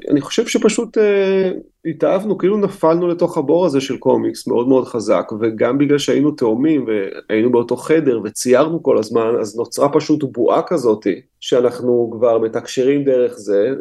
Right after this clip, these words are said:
ואנחנו רואים את הציורים אחד של השני, אז אנחנו כל הזמן מתקדמים ומתקנים, ולא, לא היה צריך שום דבר מבחוץ, כאילו, לא היינו צריכים עוד אנשים שידברו איתנו על זה.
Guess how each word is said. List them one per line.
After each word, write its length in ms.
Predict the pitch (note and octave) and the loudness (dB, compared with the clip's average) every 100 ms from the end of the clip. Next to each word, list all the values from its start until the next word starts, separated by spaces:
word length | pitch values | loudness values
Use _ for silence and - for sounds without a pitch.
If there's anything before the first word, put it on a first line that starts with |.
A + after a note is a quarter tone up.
| A#2 A2 | -10 -4
ואנחנו 840 | A#2 A2+ A2 A2 B2 A2+ A#2 A#2 - _ - _ _ _ _ | 0 0 -2 -6 -4 -2 -2 -4 -10 _ -20 _ _ _ _
רואים 380 | C3 A#2+ C3+ D3 | -4 0 2 0
את 40 | |
הציורים 440 | D3 - B2+ C3 B2+ | -4 -2 0 2 0
אחד 240 | B2 A#2 | -2 -2
של 120 | C3 | 0
השני, 420 | A#2+ - A#2+ B2 | -2 -2 -2 2
אז 160 | A#2+ A2 | 2 0
אנחנו 260 | G#2+ A2 A#2 | -6 -4 0
כל 80 | |
הזמן 260 | A#2+ A#2+ A#2 | 2 2 -2
מתקדמים 640 | A2+ - A#2+ G#2+ B2+ C3 A#2+ | -8 -2 -2 0 0 2 0
ומתקנים, 720 | A2 G#2+ - - A#2 A#2 C#3 - - A#2 G#2+ | -2 -4 -8 -2 0 2 -2 -10 -14 -12 -2
ולא, 720 | A#2+ A#2 A#2 A#2+ C3 D3+ C3 | 0 2 0 0 0 0 0
לא 120 | C#3+ | 0
היה 120 | E3+ | 2
צריך 300 | F3+ F3 F3 | 0 -4 -6
שום 180 | - E3+ | -4 -2
דבר 260 | E3 E3+ E3 | 2 2 2
מבחוץ, 600 | D3+ C3+ - F#3+ C#3 - | 0 0 0 -4 -4 -4
כאילו, 380 | A#2+ A2+ A2 | 0 2 2
לא 80 | A#2 | 2
היינו 200 | D3 F#3 | 2 2
צריכים 280 | F#3+ D#3+ B2 | -4 -4 -2
עוד 260 | - B2+ B2+ | 2 2 2
אנשים 420 | A#2 - B2 A#2 | -2 -2 -2 0
שידברו 480 | A#2 A2 A2 A#2 B2 | 0 0 0 0 0
איתנו 340 | B2 A#2 A2+ | 0 0 0
על 100 | G#2+ | -2
זה. 300 | G#2+ A2 | 0 0